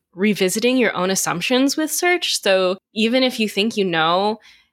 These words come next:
how to do something, or you might even know, like, how you might want to do it, just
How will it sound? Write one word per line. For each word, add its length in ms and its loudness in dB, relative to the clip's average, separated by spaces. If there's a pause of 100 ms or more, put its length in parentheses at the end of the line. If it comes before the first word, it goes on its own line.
(120)
how 220 0
to 160 -2
do 100 2
something, 520 0
or 580 0
you 160 -6
might 160 0
even 260 -2
know, 300 0
like, 340 -4
how 160 -4
you 120 0
might 240 -2
want 320 -2
to 80 -6
do 240 2
it, 320 -2 (320)
just 360 -2